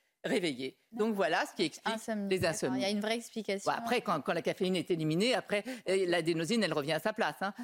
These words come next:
Speaker 2: Ok.
Speaker 1: Mais voilà. Euh, anxiété, <clears throat> au-dessus d'une certaine dose de café,
Speaker 2: Donc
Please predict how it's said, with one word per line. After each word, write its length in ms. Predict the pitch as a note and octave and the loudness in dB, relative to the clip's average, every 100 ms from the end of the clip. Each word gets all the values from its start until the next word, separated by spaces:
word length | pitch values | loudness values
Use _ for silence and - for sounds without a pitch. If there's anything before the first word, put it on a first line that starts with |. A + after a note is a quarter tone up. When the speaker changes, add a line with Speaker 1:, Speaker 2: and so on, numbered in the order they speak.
| G#3+ | -6
Speaker 2:
Ok. 100 | A#3+ | -4
Speaker 1:
Mais 100 | F3+ | 0
voilà. 180 | D#3+ C4 E4 _ _ - - - A3+ | 0 -2 -8 _ _ -14 -14 -4 -2
Euh, 120 | G#3 - - | 0 -4 -4
anxiété, 760 | A3 F3 A#3+ A#3 C4 C4+ G#3+ _ _ _ _ _ - | -2 0 0 -2 -2 -2 -4 _ _ _ _ _ -2
<clears throat> 260 | A3+ F#3+ | 0 0
au-dessus 240 | A3 - B3+ | -2 -2 2
d'une 120 | C4 | 2
certaine 340 | - A3+ G#3 F#3 | 2 -2 -2 -2
dose 160 | G#3 | -2
de 60 | F3+ | -2
café, 380 | F3 D#3 - | -2 -2 0
Speaker 2:
Donc 120 | D#4+ | 0